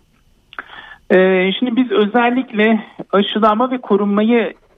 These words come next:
e, öneriyoruz. Çünkü bir yandan da biz bu hastalarda bağışıklık sistemini baskılayıp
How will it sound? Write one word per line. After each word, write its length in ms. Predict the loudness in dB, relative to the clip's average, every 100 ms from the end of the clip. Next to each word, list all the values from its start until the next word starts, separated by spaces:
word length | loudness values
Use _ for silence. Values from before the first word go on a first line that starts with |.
| -6
e, 80 | -2
öneriyoruz. 600 | 0 0 -2 0 0 0
Çünkü 240 | -2 -2 2
bir 60 |
yandan 480 | 2 2 0 -2 -2
da 100 | -6
biz 100 | -10 -6
bu 120 | -2
hastalarda 640 | -2 0 -2 0 0 0 0
bağışıklık 540 | 0 0 -6 -16 -16
sistemini 520 | -16 -8 -4 -2 0
baskılayıp 580 | 2 0 -4 -4 -4